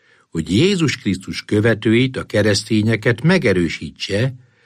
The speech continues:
a nehézségek és megpróbáltatások között. A Krisztus utáni első században még nem voltak a császárok által irányított, államilag szervezett és főleg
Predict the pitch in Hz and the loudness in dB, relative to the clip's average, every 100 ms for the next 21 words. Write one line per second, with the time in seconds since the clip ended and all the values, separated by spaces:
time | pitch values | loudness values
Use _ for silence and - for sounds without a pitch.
0 | _ _ _ 82 78 147 160 147 - 127 | _ _ _ -6 0 4 4 2 0 2
1 | 123 104 87 - 117 127 120 104 101 95 | 0 0 -6 -4 -2 -2 0 2 2 0
2 | 92 92 87 - 90 - 85 - 64 _ | -4 -6 -6 -8 -10 -8 -10 -10 -20 _
3 | _ _ _ _ _ _ _ _ - - | _ _ _ _ _ _ _ _ -20 -20
4 | - - - - - 202 214 - 110 110 | -20 -20 -12 -8 0 2 2 2 0 0
5 | 107 110 92 80 78 107 131 123 80 73 | 0 2 2 0 -2 0 0 0 -2 -2
6 | - 113 104 85 73 71 104 139 - _ | 0 2 2 0 -4 -2 2 2 0 _
7 | _ _ - 92 107 101 104 196 202 113 | _ _ -2 2 4 2 2 4 4 4
8 | 95 90 95 - 90 - 151 127 - 95 | 2 2 -2 -4 -4 0 0 0 0 -2
9 | 85 - 95 85 78 80 82 98 98 92 | -2 -4 -4 -6 -6 -8 -6 -4 0 0
10 | 92 92 110 131 131 - _ _ _ - | 0 -2 0 0 -2 -18 _ _ _ -2
11 | 147 160 123 98 85 82 82 - 101 95 | 2 4 4 2 0 -2 -4 -6 -2 0
12 | 87 85 85 107 127 - _ 95 90 - | 0 -2 -2 -2 -2 -8 _ -6 -6 -6
13 | - 120 120 113 123 151 147 | -2 2 4 4 2 0 -4